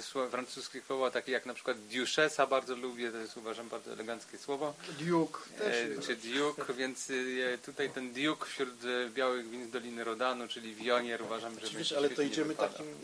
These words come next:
Speaker 3: lingwistycznie rosyjskim tropem trochę, bo Rosjanie mają taki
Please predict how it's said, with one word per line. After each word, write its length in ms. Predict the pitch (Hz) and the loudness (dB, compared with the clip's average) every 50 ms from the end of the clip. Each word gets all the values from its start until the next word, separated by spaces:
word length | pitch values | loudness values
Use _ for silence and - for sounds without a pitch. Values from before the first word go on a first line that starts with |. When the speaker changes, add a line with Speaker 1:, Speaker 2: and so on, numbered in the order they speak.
| 139 143 | -12 -12
Speaker 3:
lingwistycznie 600 | 147 147 147 147 139 - - 135 - - 151 147 | -12 -12 -12 -12 -12 -8 -8 -6 -4 0 0 0
rosyjskim 460 | 151 143 - - 139 - - - 156 | 0 0 -4 -6 -8 -8 -10 -10 -6
tropem 440 | - - 233 214 - - 135 117 113 | -2 0 2 2 0 0 -4 -8 -6
trochę, 280 | - - 113 113 - 113 113 123 | -4 -4 -4 -2 -4 -8 -10 -6
bo 60 | 127 | -4
Rosjanie 460 | 110 113 - - 240 220 170 147 131 | -4 -4 -4 -4 -4 -4 -4 -4 -4
mają 180 | 127 120 120 117 107 - | -4 -6 -6 -8 -6 -6
taki 420 | 117 113 - - - 123 117 | -6 -6 -6 -10 -14 -16 -16